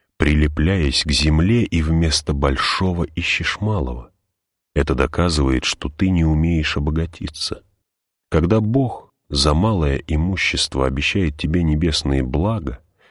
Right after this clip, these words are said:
ты говоришь: «Не давай мне неба, а дай мне вместо неба скоро гибнущее золото». Это значит, что ты произвольно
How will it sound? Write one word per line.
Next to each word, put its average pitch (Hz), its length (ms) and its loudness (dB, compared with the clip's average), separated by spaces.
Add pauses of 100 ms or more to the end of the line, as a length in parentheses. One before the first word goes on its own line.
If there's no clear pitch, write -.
(120)
ты 73 100 0
говоришь: 65 480 0
«Не 69 80 2
давай 67 320 2
мне 65 240 0
неба, 92 500 0
а 80 160 0
дай 73 240 2
мне 73 240 2
вместо 71 460 -2
неба 64 420 0
скоро - 440 -2
гибнущее 78 680 -2
золото». 95 640 -4 (800)
Это 113 220 0
значит, 82 420 0
что - 260 -4
ты 87 180 -4
произвольно 73 1080 -2